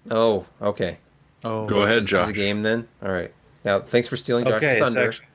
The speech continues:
Speaker 4: a game. Uh, it's Dyson Sphere program. Uh, it's, it's, it's, you know, it's, it's kind of a world building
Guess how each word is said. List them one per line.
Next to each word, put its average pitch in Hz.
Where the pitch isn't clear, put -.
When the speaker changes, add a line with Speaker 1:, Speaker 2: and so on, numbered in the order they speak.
Speaker 4:
a 113
game. 117
Uh, 101
it's 104
Dyson 113
Sphere 120
program. 131
Uh, 104
it's, -
it's, -
it's, -
you 110
know, 107
it's, -
it's 110
kind 127
of 120
a 135
world 120
building 135